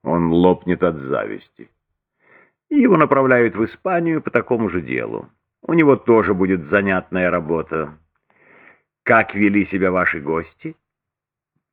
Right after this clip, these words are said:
Я угостил их коктейлем. Пили с удовольствием.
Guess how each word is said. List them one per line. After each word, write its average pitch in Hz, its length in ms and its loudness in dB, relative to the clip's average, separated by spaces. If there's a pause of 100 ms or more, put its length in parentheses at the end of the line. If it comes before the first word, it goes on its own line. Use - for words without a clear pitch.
(120)
Я 82 340 2
угостил 82 540 0
их 78 140 -6
коктейлем. 76 760 -2 (340)
Пили 107 220 2
с - 80 -4
удовольствием. 62 800 -6